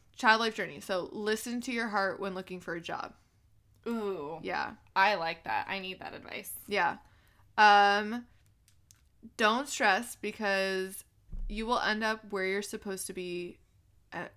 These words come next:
Speaker 1: like, for a reason.
Speaker 2: Can I pause you right there?
Speaker 1: Okay.
Speaker 2: We've talked about how
Speaker 1: <laughs>
Speaker 2: that was the most annoying thing we've ever heard,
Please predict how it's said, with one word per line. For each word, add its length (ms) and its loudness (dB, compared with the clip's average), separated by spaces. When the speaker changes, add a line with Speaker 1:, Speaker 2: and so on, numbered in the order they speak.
Speaker 1:
like, 180 -10
for 180 -6
a 40 -6
reason. 520 -12
Speaker 2:
Can 180 -6
I 120 2
pause 380 -4
you 120 -10
right 220 -6
there? 300 -4
Speaker 1:
Okay. 220 -6
Speaker 2:
We've 300 -4
talked 360 -6
about 320 2
how 200 2
Speaker 1:
<laughs> 20 -8
Speaker 2:
that 280 -2
was 180 -8
the 460 -6
most 540 -8
annoying 840 -8
thing 200 -8
we've 200 -8
ever 300 -4
heard, 420 -8